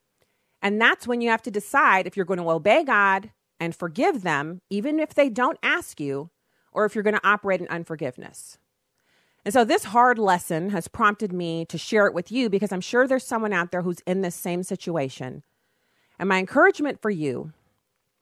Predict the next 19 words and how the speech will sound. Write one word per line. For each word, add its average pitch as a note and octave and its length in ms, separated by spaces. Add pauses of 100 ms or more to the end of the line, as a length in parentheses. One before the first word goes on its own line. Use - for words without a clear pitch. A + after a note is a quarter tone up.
(140)
and F3+ 280
the F3+ 100
daily G#3 280
confession A3+ 460
that D3+ 120
we F#3+ 100
have E3 260
is E3 80
in F#3+ 140
this G#3+ 160
scripture, D#3 560 (1080)
God A#3 340
fulfills D#4 480
his D4+ 180
purpose - 480
for - 200
us F#3 200
as F3 180
believers, E3+ 760